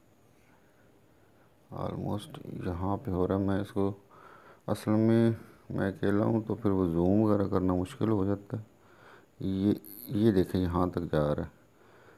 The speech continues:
मैं इसको हिला रहा हूँ तो यहाँ पे। अच्छा, अब मैं इसको, इसकी पोजीशन change करता हूँ, ए-, एक दूसरी जगह से check करते हैं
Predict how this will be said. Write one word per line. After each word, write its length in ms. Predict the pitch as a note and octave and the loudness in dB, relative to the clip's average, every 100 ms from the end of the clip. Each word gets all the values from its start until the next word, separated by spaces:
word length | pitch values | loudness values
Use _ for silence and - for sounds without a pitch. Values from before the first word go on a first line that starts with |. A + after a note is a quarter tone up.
| _ - | _ -4
मैं 100 | G2+ | -2
इसको 220 | D#3+ G#2+ | -2 0
हिला 320 | G2 F#2+ F#2 | 0 4 4
रहा 80 | G2+ | 4
हूँ 120 | A2 | 2
तो 340 | A2 G#2+ A2 C3 - - _ - - _ _ _ - - - _ _ _ - _ _ _ _ - | 0 -2 -2 -4 -12 -20 _ -20 -20 _ _ _ -20 -20 -20 _ _ _ -20 _ _ _ _ -8
यहाँ 380 | G#2 F2 E2 D#2 | -4 -2 -2 -4
पे। 240 | - C#2+ D#2 - - _ _ _ _ - - - - - | -4 -8 -8 -16 -20 _ _ _ _ -20 -20 -20 -20 -4
अच्छा, 220 | - - | -4 8
अब 120 | C3 | 8
मैं 160 | C#3+ C#3+ | 10 8
इसको, 460 | C#3 - C#3 C#3 C#3 - - - | 6 8 10 10 6 -8 -20 -6
इसकी 260 | - - C3+ | -6 2 4
पोजीशन 520 | B2 B2 A#2+ A2 B2 | 6 6 6 6 4
change 320 | A#2+ G2+ F2+ | 6 4 4
करता 280 | E2+ D#2+ - | 2 -2 0
हूँ, 140 | E2 D2+ - - - - _ | 0 0 -8 -20 -20 -20 _
ए-, 160 | A#2+ - | -4 4
एक 180 | C#3+ A2 | 4 6
दूसरी 300 | G#2+ G#2 C3 | 4 6 8
जगह 200 | A#2+ G2 | 10 10
से 140 | - | 8
check 260 | D#2+ E2+ E2 | 2 0 2
करते 260 | E2+ - E2+ | -2 -2 -4
हैं 240 | E2+ F2+ | -2 -4